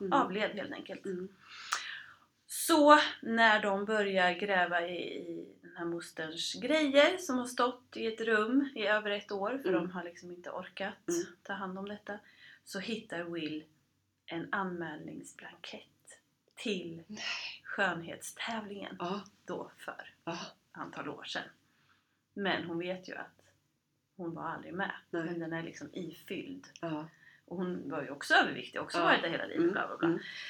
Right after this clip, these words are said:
Speaker 2: Så Will och Dean börjar fundera. Ska inte jag bara ta och anmäla mig till det här?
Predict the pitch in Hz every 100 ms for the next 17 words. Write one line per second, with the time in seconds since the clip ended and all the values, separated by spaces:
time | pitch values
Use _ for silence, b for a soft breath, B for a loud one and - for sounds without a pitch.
0 | B B B B B B B - 330 311
1 | 294 302 277 269 269 254 254 226 214 208
2 | 208 196 196 190 - - - - - -
3 | _ _ _ _ - - - 262 226 226
4 | 220 196 185 185 175 151 - 156 - 160
5 | 151 135 143 147 151 - 165 -